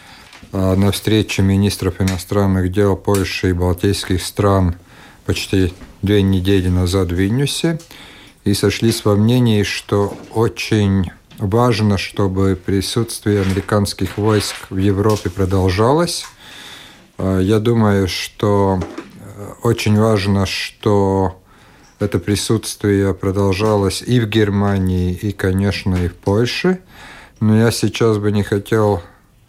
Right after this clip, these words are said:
больше спекулировать о каких-то других возможных перемещениях, я хотел бы напомнить, что в балтийских странах уже с двух тысячи шестнадцатого года находятся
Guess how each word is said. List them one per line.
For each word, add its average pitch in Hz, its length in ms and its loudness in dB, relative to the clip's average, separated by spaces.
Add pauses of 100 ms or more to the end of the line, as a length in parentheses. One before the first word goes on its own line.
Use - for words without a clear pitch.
(480)
больше - 840 -6 (380)
спекулировать 104 800 0
о 101 140 0
каких-то - 600 -4
других 98 580 -2
возможных 98 680 0
перемещениях, 98 880 0
я 101 80 -2
хотел 101 400 -2
бы 95 120 0
напомнить, 95 680 0
что 98 500 -2 (680)
в - 40 -18
балтийских 98 640 0
странах 101 720 0
уже 98 340 2
с 90 80 -4
двух 101 220 -2
тысячи 107 320 -2
шестнадцатого 101 880 0
года 95 540 0 (640)
находятся 98 960 0